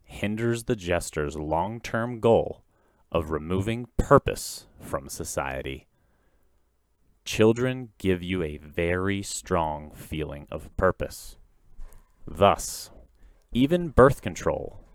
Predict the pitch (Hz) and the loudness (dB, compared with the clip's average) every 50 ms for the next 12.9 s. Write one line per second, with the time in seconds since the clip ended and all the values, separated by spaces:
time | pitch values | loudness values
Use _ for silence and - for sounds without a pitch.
0 | - 98 90 90 87 82 90 104 98 73 67 67 67 65 - - - - 87 82 | -4 -2 0 2 2 2 2 2 0 0 -2 -6 -12 -16 -14 -12 -10 -6 -6 -6
1 | - - 82 78 - - - - - - - - _ _ - - _ _ - 95 | -2 0 0 0 0 -4 -10 -14 -16 -18 -18 -20 _ _ -20 -20 _ _ -2 0
2 | 98 92 76 - - - - 127 127 - - 151 - - 139 143 117 87 69 65 | 0 0 0 -2 -2 2 2 2 2 2 0 -4 -2 -2 -2 -2 -2 -2 -4 -8
3 | - _ _ _ _ _ _ _ _ _ _ - - 95 110 120 139 - 135 143 | -14 _ _ _ _ _ _ _ _ _ _ -8 -4 0 0 0 0 2 0 2
4 | 147 139 143 127 127 - - - 135 127 123 - - 110 101 95 101 101 - - | 2 2 2 0 0 -2 0 2 2 2 2 0 -4 -6 -4 -4 -4 -4 -4 -2
5 | 92 104 101 92 90 92 95 98 101 98 92 90 - 87 82 82 82 - - 101 | 0 0 0 2 2 2 4 4 4 4 2 0 -4 -6 -8 -10 -10 -8 -6 -4
6 | 107 - - 117 110 101 110 107 104 - - 95 92 - - - 62 52 50 50 | -4 -4 -2 -2 -2 -2 -2 -4 -4 -4 -4 -4 -4 -4 -6 -8 -10 -10 -12 -14
7 | - - _ _ _ _ _ _ _ - 101 104 101 95 92 92 90 90 90 _ | -16 -18 _ _ _ _ _ _ _ 4 6 6 8 8 6 6 4 2 0 _
8 | _ _ _ _ _ _ _ _ _ - - - 98 90 85 95 98 - - - | _ _ _ _ _ _ _ _ _ -8 -2 0 0 0 2 0 0 0 -2 -6
9 | - 78 - 69 62 - - - 82 92 85 82 - - - - - 120 92 - | -6 -6 -8 -10 -14 -16 -10 -4 -2 -2 -2 -2 -4 -6 -4 -2 0 0 0 -2
10 | - - - - - 85 80 - - - 82 80 80 - - - 80 78 - - | -4 -12 -10 -4 -4 -4 -4 -4 -4 -6 -4 -4 -4 -4 -6 -8 -8 -8 -8 -8
11 | - - - - - - _ _ _ _ _ _ _ _ _ - - 87 82 - | -12 -14 -16 -20 -20 -20 _ _ _ _ _ _ _ _ _ -6 -6 -6 -6 -4
12 | - - 110 120 123 123 131 135 135 139 135 123 107 98 110 104 101 95 | -2 -2 0 0 0 0 0 0 0 0 -2 -6 -6 -2 0 0 0 0